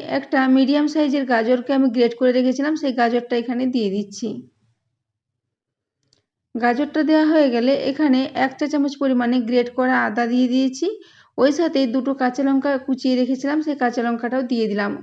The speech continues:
এই সাথে দিয়ে দিচ্ছি প্রায় এক চা চামচ পরিমাণে এখানে লবণ। লবণটা দেওয়া হয়ে গেলে এখানে হাফ চা চামচ পরিমাণে জোয়ান দিয়ে দিচ্ছি।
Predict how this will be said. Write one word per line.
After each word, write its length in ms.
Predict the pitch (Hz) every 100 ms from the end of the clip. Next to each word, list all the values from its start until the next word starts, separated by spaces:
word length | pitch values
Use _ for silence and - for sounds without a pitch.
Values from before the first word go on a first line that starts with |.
| -
এই 80 | 262
সাথে 200 | 302 302 311
দিয়ে 140 | 277 262
দিচ্ছি 240 | 240 240 285 285
প্রায় 180 | 262 254 269
এক 60 | 269
চা 80 | 269
চামচ 220 | 262 247 240
পরিমাণে 320 | 247 240 233 233
এখানে 200 | 233 262 311
লবণ। 320 | 247 202 202 202 247 - _ _ _ _ _ _ _ _ _ _ _ _ _ _ _ _ _ _ _ _ _ _ _ _ _ _ _ _ _ _ _ _ _ _ _ _ _ _ _ _ _ _ _ _ _
লবণটা 400 | 254 247 285 294 285
দেওয়া 160 | 311 302
হয়ে 140 | 302 262
গেলে 140 | 254 262 277
এখানে 280 | 285 294 262 269
হাফ 160 | 254 247
চা 80 | 262
চামচ 200 | 269 277 277
পরিমাণে 320 | 294 277 262 233
জোয়ান 260 | 226 240 247 254
দিয়ে 140 | 262 262
দিচ্ছি। 320 | 262 262 311